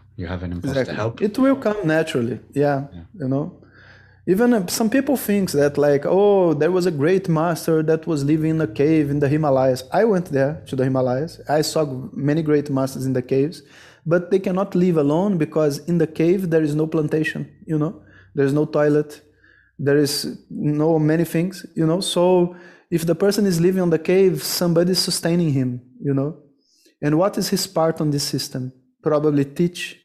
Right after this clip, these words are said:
Speaker 2: help people, listen, be some sort of therapist like you are, you know. So th-, those people were the therapists of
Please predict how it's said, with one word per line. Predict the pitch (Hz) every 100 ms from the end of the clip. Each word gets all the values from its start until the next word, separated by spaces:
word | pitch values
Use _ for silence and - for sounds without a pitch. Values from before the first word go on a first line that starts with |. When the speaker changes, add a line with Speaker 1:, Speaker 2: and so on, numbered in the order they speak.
| _ _ _ _ _
Speaker 2:
help | - 147 156 156
people, | - 151 156 151 147 _ _ _ -
listen, | 143 165 - 160 160 156 - 135
be | 151
some | 147 151
sort | 139 151 151
of | 147
therapist | - 143 147 151 -
like | 143 139 139
you | 135
are, | 131 135 151
you | 165
know. | 135 147 170 - - - -
So | - 156
th-, | 151 -
those | - 143 208 220
people | 220 220 180 165
were | 170
the | 170
therapists | 160 147 160 170 156 131 -
of | 135 131 - -